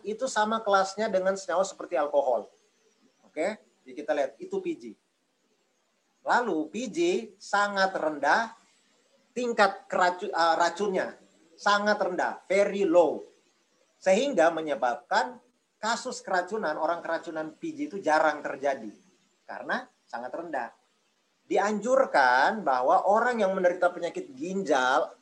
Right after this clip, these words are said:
atau hati tidak untuk konsumsi ini P G. Kenapa? Karena P G itu nggak bisa dibuang sepenuhnya. Fungsi ginjal dan fungsi hati adalah untuk menyaring darah, untuk menyaring racun, untuk detoksifikasi tubuh.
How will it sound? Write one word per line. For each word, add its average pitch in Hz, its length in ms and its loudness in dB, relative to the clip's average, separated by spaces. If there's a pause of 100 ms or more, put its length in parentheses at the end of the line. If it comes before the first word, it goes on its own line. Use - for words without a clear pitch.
(140)
atau 170 400 0
hati 156 640 -6 (480)
tidak 190 560 0
untuk 156 240 -6
konsumsi 143 480 -8
ini 160 160 -12
P 190 160 -12
G. - 100 -20 (640)
Kenapa? 175 560 -2 (160)
Karena 240 320 -4
P 233 160 -8
G 220 160 -4
itu 262 80 -8
nggak 202 240 -2
bisa 220 160 -8
dibuang 196 480 -2
sepenuhnya. 185 640 -8 (320)
Fungsi 214 320 -6
ginjal 214 320 0
dan 196 160 0
fungsi 190 240 -6
hati 190 240 -2
adalah 180 240 0
untuk 196 640 -8
menyaring 180 480 -2
darah, 156 480 2 (400)
untuk 185 280 -8
menyaring 180 440 -4
racun, 180 600 0 (120)
untuk 175 320 -12
detoksifikasi 170 1120 -6
tubuh. 175 440 -2